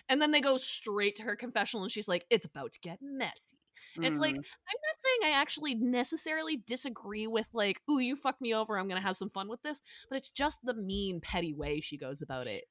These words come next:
Speaker 2: Also, when she goes into this attitude that she has with her partners, it's never worked out for her.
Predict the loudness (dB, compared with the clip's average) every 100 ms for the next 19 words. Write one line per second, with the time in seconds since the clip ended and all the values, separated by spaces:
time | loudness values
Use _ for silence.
0 | -20 6 10 10 10 8 8 8 6 6
1 | 4 8 6 8 4 4 2 2 8 8
2 | 8 4 -2 -2 -2 0 0 4 4 4
3 | 2 0 2 2 2 6 6 6 2 2
4 | 2 0 0 4 6 8 8 8 8 8
5 | 8 6 0 0 -6